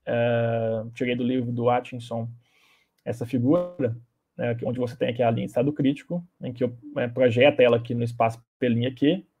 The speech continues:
ela dá essa projeção cuja inclinação a gente chama de mi, né, passando pela origem,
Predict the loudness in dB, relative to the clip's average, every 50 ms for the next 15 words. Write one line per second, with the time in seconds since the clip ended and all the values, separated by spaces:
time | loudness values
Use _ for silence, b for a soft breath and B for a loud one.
0 | _ _ -2 0 2 2 4 2 2 2 0 -2 0 0 2 2 2 2 0 -2
1 | -4 -4 -2 -2 -4 0 0 0 0 0 -2 -4 -4 -4 -4 -4 -6 -6 -6 -6
2 | -6 -6 -6 -6 -4 -4 -2 -2 -2 0 0 0 0 0 -2 -6 -8 -6 -4 -6
3 | -6 -4 -6 -6 -4 -2 0 2 2 2 2 0 -4